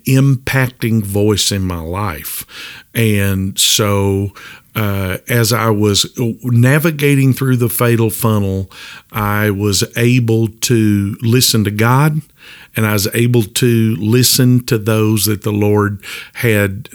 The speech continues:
put around me to influence me, uh, and it helped me navigate through those years.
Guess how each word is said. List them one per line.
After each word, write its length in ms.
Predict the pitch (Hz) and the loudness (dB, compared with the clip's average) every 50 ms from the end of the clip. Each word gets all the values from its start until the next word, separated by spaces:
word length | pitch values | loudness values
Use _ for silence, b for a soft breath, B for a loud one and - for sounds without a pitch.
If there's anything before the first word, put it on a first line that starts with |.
| 117 120 | -14 -4
put 160 | - - 139 | -2 0 2
around 460 | 123 117 107 104 104 110 110 107 107 104 | 2 2 2 2 2 2 2 2 2 2
me 120 | 101 101 | 2 2
to 220 | 101 98 98 - - | 0 0 -2 -2 0
influence 720 | 113 113 117 113 - - 104 98 92 87 85 80 - - | 2 2 2 2 2 0 -2 -2 -2 -2 -2 -4 -6 -6
me, 280 | 90 85 82 82 85 B B B B B B B B B _ | -6 -8 -8 -8 -12 B B B B B B B B B _
uh, 400 | - 107 104 98 95 92 90 90 - - | -6 -4 -2 -2 -2 -4 -4 -6 -6 -6
and 160 | - 113 107 120 | -4 0 0 2
it 140 | 131 127 | 0 0
helped 220 | - 120 123 - - | 0 -2 -2 0 0
me 120 | 110 110 107 | 0 0 2
navigate 560 | 104 104 104 101 98 101 90 95 90 90 - | 2 2 0 0 -2 -2 -2 -2 -4 -4 -4
through 180 | - 95 90 | -4 -4 -4
those 220 | 82 87 82 76 - | -2 -4 -6 -6 -8
years. 300 | 76 71 - - - | -10 -10 -10 -12 -12